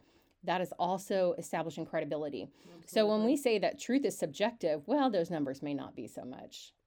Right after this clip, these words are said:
Speaker 2: Right.
Speaker 1: Right? And that's
Speaker 2: Right.
Speaker 1: where I'm really just taking something that I believe. If I'm saying, "I think social media is overused in America," right?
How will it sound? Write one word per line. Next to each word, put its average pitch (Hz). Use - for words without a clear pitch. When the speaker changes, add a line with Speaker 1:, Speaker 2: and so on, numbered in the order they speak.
Speaker 2:
Right. 156
Speaker 1:
Right? 160
And 175
that's 202
Speaker 2:
Right. -
Speaker 1:
where 196
I'm 170
really 185
just 160
taking 240
something 196
that 175
I 185
believe. 160
If 170
I'm 220
saying, 170
"I 247
think 240
social 202
media 170
is 151
overused 147
in 131
America," -
right? 165